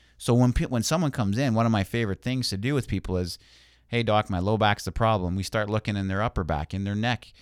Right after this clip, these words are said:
in their pelvis, and we find that's where the, the real problem is. A lot of people have used this term, chiropractic is the doctor of cause, 'cause we're not just looking where the symptoms are.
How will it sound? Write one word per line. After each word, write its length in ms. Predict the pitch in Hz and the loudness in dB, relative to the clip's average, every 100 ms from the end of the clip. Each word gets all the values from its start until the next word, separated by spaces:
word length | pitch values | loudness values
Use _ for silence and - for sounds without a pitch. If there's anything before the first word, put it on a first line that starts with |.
| - _ - | -20 _ -6
in 100 | 98 | -2
their 120 | 104 | 0
pelvis, 500 | - 143 151 117 92 | 0 2 2 0 -4
and 120 | 98 | -4
we 60 | 98 | -4
find 320 | - 107 98 | -2 -2 2
that's 260 | 107 127 - | 4 2 2
where 120 | 117 | 0
the, 200 | 101 98 - | 0 -2 -6
the 160 | 101 | -4
real 440 | 101 101 131 170 151 | -4 -2 0 2 2
problem 400 | - 107 92 87 | 4 4 4 0
is. 120 | 82 | -2
A 40 | |
lot 140 | 92 113 | -2 -2
of 60 | |
people 380 | - 107 101 95 - - - _ _ | -2 -4 -4 -4 -8 -20 -20 _ _
have 160 | 104 | -2
used 200 | 98 104 | 2 0
this 180 | 95 - 104 | 0 -4 -6
term, 340 | - 98 98 92 | -2 0 0 -2
chiropractic 560 | - 104 98 92 95 101 | -2 -2 0 0 -2 -4
is 100 | 87 | -4
the 80 | 87 | -2
doctor 380 | 87 85 - 82 | 0 0 -2 -10
of 120 | - | -10
cause, 500 | - 104 92 67 - | -6 -2 -2 -4 -8
'cause 180 | - 101 | -6 0
we're 80 | |
not 240 | 113 143 - | 4 4 2
just 200 | 151 139 | -6 -6
looking 320 | 139 135 120 | -6 -4 -4
where 140 | 104 | -4
the 80 | 92 | -6
symptoms 480 | 85 151 160 104 90 | -6 -6 -4 -4 -4
are. 240 | 82 85 | -2 -2